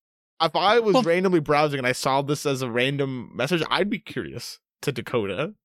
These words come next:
Speaker 1: Like, this is not a, this is not a difficult thing to decode. Uh, heck, you could probably give it to Chat G P T and go, "Decode this," and it would go, "Yeah, no problem." <laughs>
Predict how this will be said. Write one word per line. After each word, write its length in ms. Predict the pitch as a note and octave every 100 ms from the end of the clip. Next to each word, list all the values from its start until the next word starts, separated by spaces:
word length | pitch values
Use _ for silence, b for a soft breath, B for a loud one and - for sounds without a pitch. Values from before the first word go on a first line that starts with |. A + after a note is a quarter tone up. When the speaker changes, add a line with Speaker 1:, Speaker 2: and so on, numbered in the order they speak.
| _ -
Speaker 1:
Like, 160 | E3
this 180 | D#3+ F#3+
is 120 | G3
not 180 | E3 E3+
a, 100 | D3
this 160 | B2 D#3+
is 60 | D3+
not 280 | C#3 D3+
a 100 | C#3+ G#2 _
difficult 320 | C#3+ - A#2
thing 120 | A#2+ G#2+
to 80 | G2+
decode. 460 | - B2 G#2 - _ _ _ _ _ _ -
Uh, 140 | D#3
heck, 260 | F#3+ A#3 -
you 60 |
could 80 | F3
probably 240 | A3+ E3+ D#3+ B2+ _
give 140 | F3+ E3
it 40 |
to 120 | D3+
Chat 240 | C#3 E3 D3+
G 140 | D#3
P 160 | D3+ C#3
T 320 | - G#3 D3
and 80 | G#2+
go, 340 | A#2 A2+ G2+ - -
"Decode 360 | D3 D#3 D3
this," 280 | A2+ A2 -
and 120 | G#2 G#2+
it 80 |
would 160 | G#2 G#2+
go, 180 | A2 G#2
"Yeah, 220 | G#2 A#2+
no 120 | A2
problem." 400 | G#2+ A#2+ A2+ A2+
<laughs> 60 | -